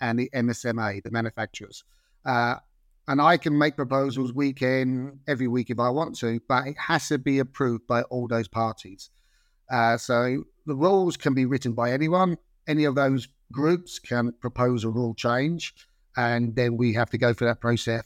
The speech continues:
of voting yes or no. Uh, from the technical side, any rule change, the manufacturers, the M S M A, must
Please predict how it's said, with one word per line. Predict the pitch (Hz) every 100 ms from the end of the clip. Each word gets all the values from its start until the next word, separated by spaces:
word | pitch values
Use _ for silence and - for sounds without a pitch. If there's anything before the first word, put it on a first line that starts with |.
| _
of | 120 113
voting | 120 117 - 113
yes | 117 110
or | 117
no. | 117 127 101 - _ _ _ _ -
Uh, | 123 123
from | - 151
the | 147
technical | 185 185 - 127
side, | - 123 120 123 - _ _ _ _ _ _ _ _ _ _
any | 151 151
rule | 139 143
change, | 139 139 135 120
the | 135 151 _
manufacturers, | 156 156 156 165 - 160 - 117
the | -
M | 139
S | 131
M | 139 135
A, | 127
must | 123 131 139 143 - -